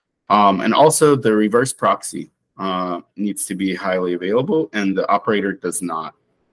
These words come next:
help with that. Um, and so let's, uh, do a little demo.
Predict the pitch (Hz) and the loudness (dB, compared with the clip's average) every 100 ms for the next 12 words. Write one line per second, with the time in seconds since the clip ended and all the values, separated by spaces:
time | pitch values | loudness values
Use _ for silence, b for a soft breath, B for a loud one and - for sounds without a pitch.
0 | _ - - 78 76 _ _ 76 - - | _ -14 -8 -8 -8 _ _ -20 -18 -18
1 | - _ _ _ _ b b b b b | -20 _ _ _ _ b b b b b
2 | b b _ - 123 127 123 - _ _ | b b _ -12 -8 -8 -10 -16 _ _
3 | - - _ _ _ _ _ _ _ _ | -20 -20 _ _ _ _ _ _ _ _
4 | 101 - 123 113 156 - - 143 143 139 | -4 2 4 6 4 2 2 6 8 8
5 | 139 131 120 139 139 135 127 117 101 104 | 8 6 2 2 2 4 2 0 0 -2
6 | 92 82 | -2 -6